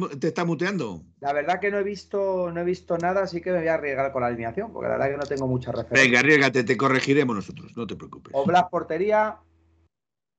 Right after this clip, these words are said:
Speaker 2: Reinildo en una banda, Nahuel en otra, Jiménez, Savic,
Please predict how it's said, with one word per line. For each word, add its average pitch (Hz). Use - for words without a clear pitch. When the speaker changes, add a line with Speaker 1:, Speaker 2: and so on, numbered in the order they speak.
Speaker 2:
Reinildo 202
en 147
una 156
banda, 196
Nahuel 147
en 139
otra, 190
Jiménez, 143
Savic, 190